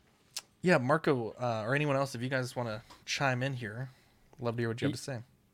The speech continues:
Speaker 2: yeah, so I don't think there's, like, a whole lot in my collection that I would, you know, liquidate.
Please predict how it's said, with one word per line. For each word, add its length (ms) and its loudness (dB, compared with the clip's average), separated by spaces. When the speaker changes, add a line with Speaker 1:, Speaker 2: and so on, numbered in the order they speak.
Speaker 2:
yeah, 300 4
so 240 6
I 100 4
don't 160 4
think 220 2
there's, 220 8
like, 120 8
a 80 4
whole 280 2
lot 220 4
in 80 2
my 140 2
collection 680 2
that 180 2
I 140 2
would, 340 0
you 80 4
know, 100 4
liquidate. 640 6